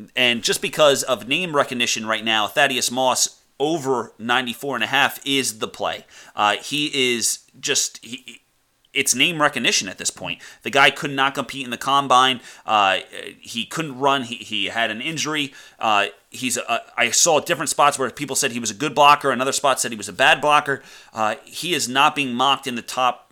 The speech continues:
uh, ninety-four anywhere. And I'm going to double check right now, but I don't even think Der-, Daniel Jeremiah had him in his top fifty,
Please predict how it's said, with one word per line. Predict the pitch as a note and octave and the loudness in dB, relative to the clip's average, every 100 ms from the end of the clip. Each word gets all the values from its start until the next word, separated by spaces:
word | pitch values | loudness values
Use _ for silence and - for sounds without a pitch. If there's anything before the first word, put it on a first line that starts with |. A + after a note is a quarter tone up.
| _ | _
uh, | A#2+ A2 | 0 2
ninety-four | G2 G2+ A#2+ A#2+ - B2+ A#2+ | 2 2 0 0 -4 -6 -4
anywhere. | C3+ C3+ G#2 G2+ - | -2 0 0 0 -2
And | A#2 A#2 - | -4 -4 -4
I'm | B2+ C#3+ | -4 -2
going | D3+ D3+ | -4 -4
to | |
double | A#2+ C3 B2+ | -2 -2 -2
check | D3 C3+ | -4 -2
right | B2 | -4
now, | A#2 C#3+ | 0 0
but | A2+ | 2
I | D3+ | 0
don't | D#3+ | 0
even | B2 | -6
think | C#3 A#2 | -6 -6
Der-, | - B2+ C3 | -2 -2 -2
Daniel | B2+ C3+ C#3 C3 | -4 0 0 0
Jeremiah | C3 C3+ A#2+ C3 B2 | -2 -2 0 0 0
had | A#2+ | 0
him | B2 | -2
in | A2 | -4
his | G2 | -6
top | - A2 | -6 -8
fifty, | - B2+ - D#2 | -4 -6 -6 -16